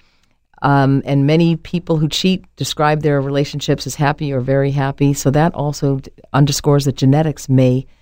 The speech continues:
play a role in philandering. So you gotta look at yourself, know yourself,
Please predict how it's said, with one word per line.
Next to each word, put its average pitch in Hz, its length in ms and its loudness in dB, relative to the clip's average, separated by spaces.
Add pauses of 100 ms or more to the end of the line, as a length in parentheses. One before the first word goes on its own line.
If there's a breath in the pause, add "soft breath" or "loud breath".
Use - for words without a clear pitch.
(180)
play 143 180 2
a 135 60 0
role 131 400 0
in 127 380 2
philandering. 123 640 0
So - 120 -2
you 151 80 2
gotta 170 120 2
look 170 120 0
at 175 40 -4
yourself, 156 460 -2 (260)
know 156 260 0
yourself, 156 540 -2